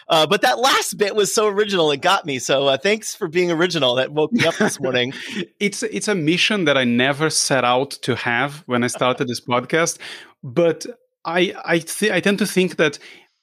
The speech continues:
Speaker 2: you know, if, if I can, you can find something amusing right at the start and, and we have a bit of a laugh,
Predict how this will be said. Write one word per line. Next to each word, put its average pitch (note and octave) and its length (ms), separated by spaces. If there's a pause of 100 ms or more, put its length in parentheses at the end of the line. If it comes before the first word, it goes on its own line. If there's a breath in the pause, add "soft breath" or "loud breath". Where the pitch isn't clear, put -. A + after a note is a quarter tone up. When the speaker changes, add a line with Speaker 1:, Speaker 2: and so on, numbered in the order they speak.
(100)
Speaker 2:
you E3+ 80
know, D3 100
if, C#3+ 120
if E3 180
I F#3 40
can, F#3 260
you D#3 160
can E3 160
find G#3+ 400
something G3+ 280
amusing D3+ 680
right B2 380
at D#3 100
the C3 100
start A#2 600
and, A#2+ 120
and B2 220
we B2 100
have C#3 140
a C#3+ 80
bit C3+ 160
of B2 80
a B2 80
laugh, B2 460